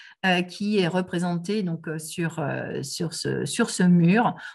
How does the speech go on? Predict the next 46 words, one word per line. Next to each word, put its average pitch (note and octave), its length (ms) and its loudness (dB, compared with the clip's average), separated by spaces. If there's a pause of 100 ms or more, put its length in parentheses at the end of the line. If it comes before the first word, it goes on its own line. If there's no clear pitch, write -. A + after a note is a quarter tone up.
auquel E3+ 260 2
cas G#3 180 6
on G3+ 80 4
pourrait E3 280 0
avoir D#3 320 2
le D#3+ 100 0
supplice F#3+ 720 -6
de, D3 300 -4
de E3 120 -4
Sainte F3 280 -2
Catherine, F#3 640 2
par D#3+ 160 -2
exemple, C#3+ 560 -8
hein, - 120 -8
le D#3+ 260 -6
martyre E3+ 380 0
de D#3 60 0
Sainte E3 240 -2
Catherine. D#3+ 380 -6 (720)
À F#3 100 4
voir F#3 400 4
quand, F3 300 -2
euh, D#3 240 0
les, D3+ 320 -2
les E3 260 0
éléments F3 320 0
seront F#3 320 -4
découverts F3 460 -2
dans, D3+ 320 -6
dans E3 200 -2
leur F#3 220 0
ensemble. D#3 540 -8 (1600)
Toujours E4+ 320 4
sur - 160 2
ce D4+ 100 2
mur B3+ 240 8
sud, D4 600 2
donc, F#3 300 0
euh, E3+ 360 4
de, E3 340 -2
de E3+ 140 -4
l'autre A3 260 -2
côté F#3+ 320 -4
de F#3 100 0
la E3+ 160 2
baie, F3+ 280 2